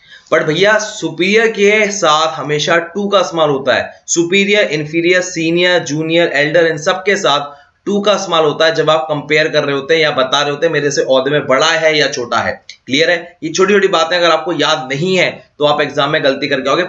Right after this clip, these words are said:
सच में यार, तुम में से कितने लोग होते हैं इसको टिक मार्क करे आते हैं, "He is not superior than you"। अच्छा, बोलने में सही लग रहा है, sense भी दे रहा है, तो इस चक्कर में, "भैया हाँ सही है ये तो", नहीं भैया सही नहीं है, ये रट के जाओ भैया, चार word हैं, conjucy मत करना रटने में,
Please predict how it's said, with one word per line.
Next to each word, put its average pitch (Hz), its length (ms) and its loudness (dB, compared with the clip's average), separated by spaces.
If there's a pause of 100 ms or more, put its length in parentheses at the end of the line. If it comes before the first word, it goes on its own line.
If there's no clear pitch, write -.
सच 208 280 -2
में 247 120 2
यार, 233 160 4
तुम 220 180 -2
में 226 80 0
से 220 80 -2
कितने 240 260 -2
लोग 226 160 4
होते 214 180 0
हैं - 340 -4
इसको 214 260 2
टिक 233 180 -2
मार्क 233 300 0
करे 220 160 4
आते 202 280 2
हैं, 196 280 -4 (520)
"He 196 80 4
is 202 140 -4
not 233 180 4
superior 220 380 2
than 220 240 2
you"। 226 160 -2 (220)
अच्छा, 185 220 0
बोलने 196 360 2
में 247 80 0
सही 208 220 0
लग 208 140 2
रहा 214 120 2
है, 208 80 -2
sense 202 260 -2
भी 220 100 -2
दे 208 120 2
रहा 214 120 2
है, 202 60 -4
तो 196 80 -6
इस 180 60 -10
चक्कर 202 260 -2
में, 160 100 0
"भैया 127 180 0
हाँ 143 160 0
सही 175 240 0
है 240 120 4
ये 233 80 2
तो", 214 360 -6 (260)
नहीं 147 200 0
भैया 143 240 0
सही 151 280 -2
नहीं 156 240 0
है, - 400 -2
ये 143 100 0
रट 160 240 0
के 202 100 2
जाओ 185 220 2
भैया, 185 200 2
चार 185 320 0
word 180 180 2
हैं, 170 180 -2
conjucy 170 400 -2
मत 185 180 0
करना 190 280 0
रटने 180 240 0
में, 175 280 -2